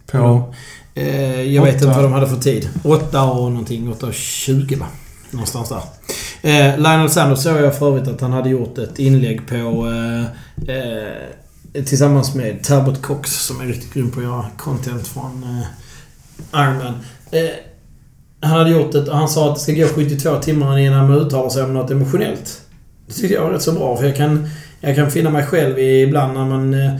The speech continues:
Speaker 2: tänker på saker som upprör en eller som gör en glad, så de första sjuttiotvå timmarna är inte riktigt... De är lite,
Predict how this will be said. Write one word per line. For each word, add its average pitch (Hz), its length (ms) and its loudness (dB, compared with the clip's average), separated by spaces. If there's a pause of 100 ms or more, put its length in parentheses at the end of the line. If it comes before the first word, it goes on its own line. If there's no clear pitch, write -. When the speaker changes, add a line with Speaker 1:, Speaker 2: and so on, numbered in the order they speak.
(360)
Speaker 2:
tänker 139 360 -2
på 123 100 -8
saker 131 380 -4
som 127 380 -2
upprör 143 680 0
en 190 220 2
eller 151 160 2
som 135 340 -2
gör 131 220 0
en 131 100 2
glad, 117 320 0
så - 160 -6
de 123 120 -2
första 127 280 -2
sjuttiotvå 135 480 -2
timmarna 135 420 2
är 131 80 0
inte 135 140 0
riktigt... 131 380 0
De 139 120 2
är 160 60 6
lite, 131 360 0